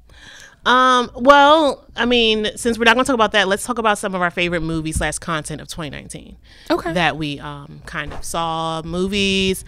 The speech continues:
Speaker 1: So let's just give a rundown of what we kinda did this year,
Speaker 2: Okay.
Speaker 1: um,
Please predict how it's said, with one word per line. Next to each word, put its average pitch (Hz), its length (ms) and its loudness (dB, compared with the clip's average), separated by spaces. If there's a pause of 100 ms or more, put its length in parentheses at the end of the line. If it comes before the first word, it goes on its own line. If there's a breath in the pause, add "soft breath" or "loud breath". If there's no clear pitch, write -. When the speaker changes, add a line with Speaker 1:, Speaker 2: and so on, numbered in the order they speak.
(600 loud breath)
Speaker 1:
So 190 380 4
let's 180 200 0
just 190 140 -6
give 185 200 0
a - 20 -6
rundown 175 480 2
of 156 80 -4
what 165 120 0
we 175 60 -2
kinda 165 300 -2
did 156 240 -4
this 156 240 -6
year, 147 360 -6
Speaker 2:
Okay. 226 140 0
Speaker 1:
um, 147 480 -4